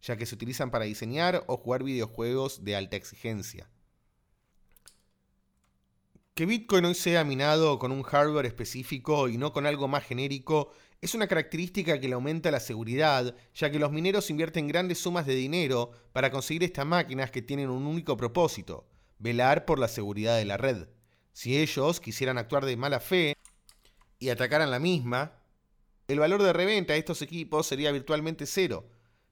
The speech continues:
Ya hace tiempo que venimos contándote de esta tendencia en la minería, equipos cada vez más poderosos y más eficientes. Veremos cómo serán las características del equipo de Intel en la presentación titulada Bonanza Mine,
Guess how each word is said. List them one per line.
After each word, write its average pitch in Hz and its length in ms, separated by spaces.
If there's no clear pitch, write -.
Ya 123 100
hace 123 160
tiempo 180 560
que 147 100
venimos 208 300
contándote 180 500
de 190 140
esta 131 160
tendencia 135 420
en 123 60
la 117 80
minería, 113 560
equipos 113 400
cada 135 180
vez 127 140
más 151 180
poderosos 127 800
y 104 120
más 101 200
eficientes. 101 800
Veremos 254 420
cómo 214 220
serán 180 260
las 185 140
características 147 680
del 120 120
equipo 160 340
de 131 140
Intel 120 720
en 117 80
la 127 100
presentación 147 560
titulada 165 520
Bonanza 143 500
Mine, 120 480